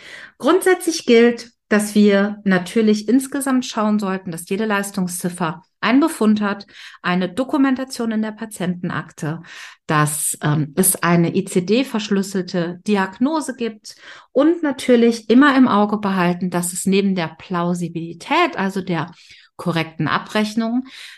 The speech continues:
im E B M auch immer noch die Plausibilitätszeiten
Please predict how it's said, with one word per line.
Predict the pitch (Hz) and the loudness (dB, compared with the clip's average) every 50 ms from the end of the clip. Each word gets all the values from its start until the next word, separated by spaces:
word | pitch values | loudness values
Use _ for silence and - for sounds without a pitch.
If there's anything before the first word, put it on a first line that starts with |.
| _ _ _ - | _ _ _ 0
im | 254 277 | 2 2
E | 277 - 277 | 2 0 -2
B | 247 254 | -2 -2
M | - - 220 233 226 | -2 0 0 0 0
auch | - 185 175 - - | 0 -2 -6 -4 -4
immer | 208 220 220 220 | -2 -2 0 0
noch | 226 226 220 220 214 | -2 -2 -4 -6 -8
die | - - 233 220 | -8 -8 -8 -8
Plausibilitätszeiten | 214 - - - 277 254 226 214 196 196 190 190 190 175 185 180 180 175 - 170 151 151 151 - - - - - - - - - 285 294 302 294 294 - - 151 135 135 123 - - | -10 -12 -4 0 0 2 2 0 0 -2 -2 -2 -2 -4 -4 -4 -6 -10 -10 -10 -10 -10 -8 -8 -8 -8 -8 -8 -8 -8 -4 -2 0 0 0 0 -2 -4 -2 -2 -2 -2 -2 -6 -12